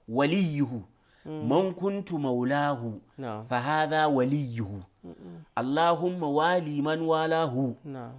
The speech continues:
Speaker 1: وآدي من آداه."
Speaker 2: Mm.
Speaker 1: Wannan hadisin, kaga ya zo ya bambanta da wancan turuq din.
Speaker 2: Haka.
Speaker 1: Ko?
Speaker 2: Eh.
Speaker 1: Nan ya ce, "كأني دعيت فأجبت."
Speaker 2: Na'am.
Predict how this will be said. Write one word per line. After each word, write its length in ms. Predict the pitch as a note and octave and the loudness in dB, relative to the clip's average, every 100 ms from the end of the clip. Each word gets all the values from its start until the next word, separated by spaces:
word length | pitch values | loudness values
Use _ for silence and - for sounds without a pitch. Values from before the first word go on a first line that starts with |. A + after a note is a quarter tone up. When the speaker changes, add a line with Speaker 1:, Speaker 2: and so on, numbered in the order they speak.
| C3+ | -2
Speaker 1:
وآدي 720 | A#2 - E3+ F#3 F3 D3+ C#3+ | 0 2 2 4 2 0 0
من 220 | D3 D3+ - | 0 0 0
آداه." 480 | D3+ D3 D#3 E3+ A#2+ C#3+ A2+ | 2 4 6 6 4 0 -2
Speaker 2:
Mm. 420 | D3 C3+ C3 B2 B2+ A#2+ A#2+ _ _ _ _ _ _ _ _ | -10 -10 -12 -14 -16 -20 -20 _ _ _ _ _ _ _ _
Speaker 1:
Wannan 420 | G2 B2+ F3+ E3+ C#3+ | -2 0 2 0 -2
hadisin, 560 | B2 A#2+ D#3 - G#2 - | -4 -4 -4 -6 -10 -8
kaga 260 | - C3+ C#3+ | -2 0 4
ya 180 | D3 D3 | 4 4
zo 260 | D3+ D#3+ C#3+ - C#3+ | 2 -4 -6 -12 -6
ya 160 | C3+ | -4
bambanta 300 | C3+ B2 C3 | -2 -6 -6
da 80 | A2 | -6
wancan 300 | A#2 A#2+ G2+ | -6 -6 -10
turuq 300 | - A2+ - | -8 -10 -10
din. 80 | - _ _ _ - | -16 _ _ _ -18
Speaker 2:
Haka. 280 | A#2 - C#3 _ _ _ _ _ _ _ | -18 -18 -20 _ _ _ _ _ _ _
Speaker 1:
Ko? 320 | D3 A3 - - - | 2 2 2 -12 -12
Speaker 2:
Eh. 180 | B2+ A#2+ A2 A2+ | -10 -10 -12 -6
Speaker 1:
Nan 280 | A#2 E3 F3 | 0 0 2
ya 80 | E3+ | -2
ce, 400 | - E3+ D#3 - _ _ _ _ _ _ _ _ | -2 -2 -2 -6 _ _ _ _ _ _ _ _
"كأني 720 | - A2 D#3 F3 D#3+ D#3 D#3 C#3 | -4 -4 -2 -4 -4 -4 -4 -4
دعيت 500 | A#2+ B2 D#3 D3+ - B2 G2+ _ _ _ _ _ _ _ _ | -4 -4 -4 -6 -8 -12 -12 _ _ _ _ _ _ _ _
فأجبت." 640 | - G#2+ G2 F#2+ A2+ - - E2 _ - | -16 -14 -10 -4 -4 -6 -18 -20 _ -20
Speaker 2:
Na'am. 400 | D#3+ C3 A2+ A2+ | -14 -12 -12 -14